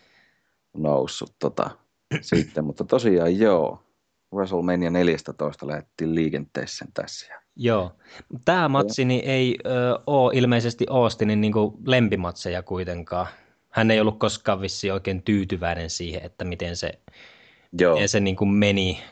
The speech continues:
Speaker 2: koska Shawn Michaels oli vähän paskana, sillä oli selkä
Speaker 1: Mm.
Speaker 2: huonossa kunnossa, ja sen kyllä näkee tosta ottelusta.
Speaker 1: Joo,
Speaker 2: Se
Speaker 1: niin, kyllä ei pysty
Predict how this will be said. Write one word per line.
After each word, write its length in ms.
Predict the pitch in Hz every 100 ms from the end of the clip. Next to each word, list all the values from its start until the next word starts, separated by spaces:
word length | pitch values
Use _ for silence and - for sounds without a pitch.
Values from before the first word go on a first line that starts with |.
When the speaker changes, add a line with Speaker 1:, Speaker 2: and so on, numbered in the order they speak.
| -
Speaker 2:
koska 560 | 95 87 - 92 87 - - - _ _ _ -
Shawn 240 | - 107 101
Michaels 460 | 101 101 98 -
oli 160 | 95 92
vähän 180 | 92 90
paskana, 580 | 90 - - 92 87 -
sillä 200 | - 95
oli 120 | 95
selkä 360 | 90 101 95 87
Speaker 1:
Mm. 80 | 82
Speaker 2:
huonossa 380 | 92 92 - 90
kunnossa, 440 | 92 87 90 101
ja 80 | 101
sen 200 | 123 123
kyllä 220 | 123 113
näkee 420 | 110 117 - 87
tosta 280 | 87 - 78
ottelusta. 420 | 87 - 80 78
Speaker 1:
Joo, 280 | 87 76 73
Speaker 2:
Se 180 | - 92
Speaker 1:
niin, 300 | 80 76 76
kyllä 280 | 76 - 64
ei 120 | 69
pysty 400 | 71 73 - -